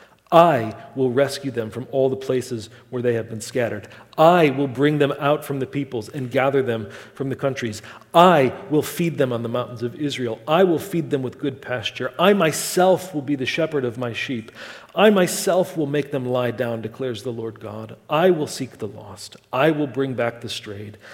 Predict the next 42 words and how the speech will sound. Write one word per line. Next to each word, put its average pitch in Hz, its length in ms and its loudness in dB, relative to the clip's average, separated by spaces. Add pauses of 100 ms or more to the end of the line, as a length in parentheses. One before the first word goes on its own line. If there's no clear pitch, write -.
(260)
I 160 180 4
will 151 140 4
bind 120 300 -2
up 113 120 -4
the 120 140 -14
injured, 107 420 -12 (260)
and 127 120 -10 (140)
I 143 200 0
will 120 120 -6
strengthen 110 480 -4
the 107 80 -8
weak." 104 380 -16 (2000)
God 165 200 -2
doesn't 185 220 0
just 151 200 -6
say 143 120 2
that 120 140 -2
he's 143 140 -6
going 135 240 -6
to 117 100 -10
send 123 480 -6
better 147 260 0
shepherds - 840 -8
to 131 120 -4
replace 127 440 -4
the 120 180 -14
bad 117 340 -6
ones. 104 360 -16 (440)
He 147 80 -2
doesn't 175 220 6
say 165 160 4
he's 147 160 0
going 156 180 2
to 147 60 2
find 170 500 2 (140)
someone 160 340 6
else, 196 240 4
say 151 200 4
like 147 200 4
Moses, 156 580 2
to 143 100 -10
shepherd 131 540 0